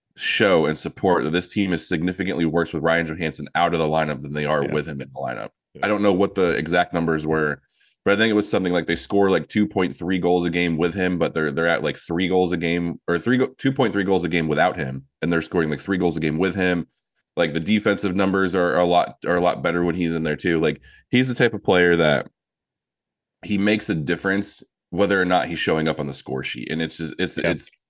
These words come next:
Speaker 1: you can't understate how important this injury is to,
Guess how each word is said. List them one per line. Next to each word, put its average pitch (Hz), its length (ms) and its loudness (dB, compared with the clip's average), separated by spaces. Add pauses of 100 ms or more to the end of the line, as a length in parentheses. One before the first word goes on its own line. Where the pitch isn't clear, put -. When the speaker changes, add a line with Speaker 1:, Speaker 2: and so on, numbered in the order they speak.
(140)
Speaker 1:
you 85 80 -4
can't - 280 -2
understate 92 600 0
how 85 220 0
important 80 380 -2
this 71 120 -8
injury 69 300 -6
is 69 180 -8
to, 65 160 -10